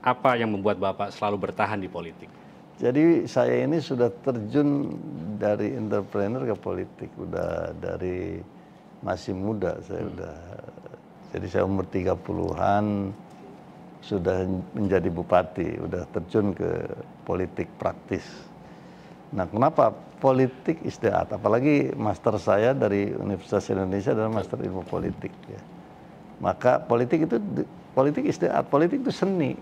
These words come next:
Speaker 2: gitu. Seni itu ya nggak pernah tersinggung, nggak pernah baper,
Speaker 1: Betul.
Speaker 2: nggak pernah, eh, terjatuh, nggak pernah sakit hati.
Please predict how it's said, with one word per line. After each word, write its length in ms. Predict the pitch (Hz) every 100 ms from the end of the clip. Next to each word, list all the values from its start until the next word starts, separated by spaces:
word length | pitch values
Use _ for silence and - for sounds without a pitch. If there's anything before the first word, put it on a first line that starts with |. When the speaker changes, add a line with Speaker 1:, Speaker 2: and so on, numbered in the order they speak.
| -
Speaker 2:
gitu. 400 | 95 87 - 90 -
Seni 400 | 113 123 131 131
itu 380 | 131 - - -
ya 240 | 107 101
nggak 240 | 113 120 120
pernah 200 | 127 120
tersinggung, 920 | 123 - 170 170 151 147 147 143 107
nggak 120 | 95
pernah 300 | - 110 113 107
baper, 760 | 147 170 - 160 151 147 147 139 - - -
Speaker 1:
Betul. 140 | 98
Speaker 2:
nggak 240 | 87 113 120 -
pernah, 440 | 117 110 117 117 117 110 107 107 - - - -
eh, 480 | - 52 - - 98 - -
terjatuh, 1000 | 127 107 147 175 - 147 143 139 135 131 - - - - - -
nggak 200 | 107 104
pernah 300 | - 101 104
sakit 320 | - 101 104 98
hati. 560 | 131 147 - 151 143